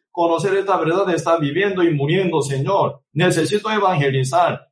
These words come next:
Deme su poder." Invocar a Dios,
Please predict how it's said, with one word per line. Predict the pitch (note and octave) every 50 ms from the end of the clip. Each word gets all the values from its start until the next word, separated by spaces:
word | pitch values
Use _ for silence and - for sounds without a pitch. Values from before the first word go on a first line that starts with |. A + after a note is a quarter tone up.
| _
Deme | F3 G3 G3 F#3+ F3
su | C3+ - - -
poder." | C#3 C3+ D#3 F#3+ A3 A#3 A3+ - - - - - _ _ _ _ _ _ _ _ _ _ _ _ _ _ _ _ _ _ _ _ _
Invocar | - D3+ C3+ A#2 A#2 A2 - - D3+ C#3+ - - - - - _ _ _ _ _ _ _ _ _ _ _ _ _ _ _ _ _ -
a | C#3 C#3+ C#3
Dios, | A#2 A2 B2+ C3 A#2+ - - - -